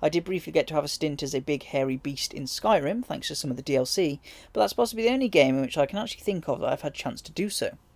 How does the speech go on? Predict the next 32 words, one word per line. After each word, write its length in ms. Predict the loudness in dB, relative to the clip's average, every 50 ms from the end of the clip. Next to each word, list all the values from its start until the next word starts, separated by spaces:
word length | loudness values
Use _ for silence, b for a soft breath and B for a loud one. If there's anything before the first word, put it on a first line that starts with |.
| B B B B B B B
That's 140 | -2 -2 -2
of 80 | 2
course 260 | 6 6 6 6 6
not 140 | 2 -2 0
me 100 | 0 -2
saying 240 | 2 2 2 2 2
that 60 | 0
there 100 | 0 2
aren't 220 | 2 2 2 2 0
games 260 | 0 0 0 0 0
out 220 | -2 -2 0 0
there 100 | -2 -2
that 140 | -2 -4 -10
feature 400 | -6 -4 -4 -4 -4 -2 -4 -2
werewolves, 540 | -2 -2 -4 -4 0 0 0 0 -2 -6 B B B B B B
I'm 100 | -4 -2
just 160 | -2 -4 2
talking 340 | 2 2 2 2 -2 -6 -6
from 200 | -8 -8 -10 -8
personal 340 | -2 -2 -2 -2 -2 -8 -8
experience. 680 | -10 -6 -4 -2 0 0 -2 -4 -6 _ -18 -18 -18 _ b b b b b b b
That 140 | 0 0 4
said, 240 | 6 6 6 8 6
I 100 | 6 4
have 120 | 4 2
to 80 | 0 -2
give 180 | -4 -4 -4 -2
kudos 400 | -4 0 4 4 4 4 4 0
to 320 | -2 0 0 0 -2 -6
Werewolf 560 | -4 2 4 4 6 6 4 2 0 0 -2 -2
the 80 | -2
Apocalypse 560 | -2 2 0 -2 0 0 -4 -4 -4 -6 -10